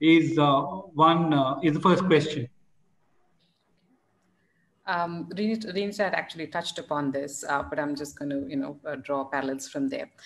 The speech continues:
Speaker 2: So, um, like I said, academics is a given, but I think the other skills is really about, you know, the o-, ownership. Like, you know, if you take up something, you gotta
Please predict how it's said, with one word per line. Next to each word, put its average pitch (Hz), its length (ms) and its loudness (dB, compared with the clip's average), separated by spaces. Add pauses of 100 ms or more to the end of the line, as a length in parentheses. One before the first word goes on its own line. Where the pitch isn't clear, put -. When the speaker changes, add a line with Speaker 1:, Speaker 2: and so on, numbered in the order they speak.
(220)
Speaker 2:
So, 185 420 -2
um, 170 320 0
like 202 200 -6
I 214 40 2
said, 220 320 -2
academics 202 560 -2
is 143 140 -12
a 139 40 -16
given, 143 360 -6
but 170 180 -8
I 185 120 -4
think 202 220 -6
the 190 140 0
other 180 180 0
skills 190 320 -6
is 190 180 -8
really 226 220 -2
about, 170 380 -2
you 160 80 -8
know, 156 100 -6
the 156 260 -6
o-, - 120 -12 (280)
ownership. 175 540 -4 (180)
Like, 160 220 -16
you 156 60 -8
know, 156 60 -6
if 156 120 -12
you 160 120 -14
take - 260 -8
up 208 100 -4
something, 175 460 -6
you 160 80 -10
gotta 180 340 -2